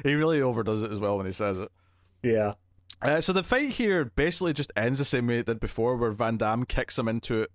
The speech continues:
Speaker 1: uh, just a bigger set of screens where he electrocutes
Speaker 2: Mm-hmm.
Speaker 1: again, and that wins him the fight. Uh, and then the secret base all blows up.
Speaker 2: <laughs> I was gonna say, he kicks him into the screens, and then instead of just another electrocution, literally everything explodes.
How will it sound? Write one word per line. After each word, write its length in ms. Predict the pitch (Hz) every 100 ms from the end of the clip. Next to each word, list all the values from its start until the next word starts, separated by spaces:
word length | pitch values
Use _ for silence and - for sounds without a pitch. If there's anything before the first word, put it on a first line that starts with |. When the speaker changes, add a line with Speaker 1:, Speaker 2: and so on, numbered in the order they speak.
| -
Speaker 1:
uh, 140 | 107 110
just 200 | 131 127
a 80 |
bigger 340 | 110 120 117 120
set 220 | - 117
of 80 | -
screens 600 | - 120 123 135 - -
where 140 | 113
he 180 | 113 117
electrocutes 400 | 107 110 120 113
Speaker 2:
Mm-hmm. 160 | 107 101
Speaker 1:
again, 300 | 127 139 156 _ - -
and 120 | 117
that 180 | 117 117 _ -
wins 200 | 117 110
him 100 | 110
the 60 | 101
fight. 320 | - 92 90 _ _ _ _ -
Uh, 320 | 104 104 104 -
and 120 | 123
then 300 | 135 131 127 117
the 180 | 123 123
secret 380 | - 196 156
base 300 | 123 139 139
all 180 | 120 143
blows 300 | 135 135 113
up. 280 | 113 - - -
Speaker 2:
<laughs> 20 |
I 60 | - - - -
was 60 | 220
gonna 100 | 202
say, 80 | 165
he 60 |
kicks 200 | - 180
him 80 | 196
into 80 | 160
the 60 | 123
screens, 640 | - 147 131 113 107 110 -
and 160 | 131
then 140 | 135 139
instead 280 | 127 - 151
of 100 | 135
just 260 | 143 - -
another 340 | 123 123 120
electrocution, 640 | 113 113 107 131 120 113 87 - _
literally 640 | 117 135 165 165 165 156 143
everything 340 | 120 120 120 107
explodes. 720 | 98 - 101 80 82 -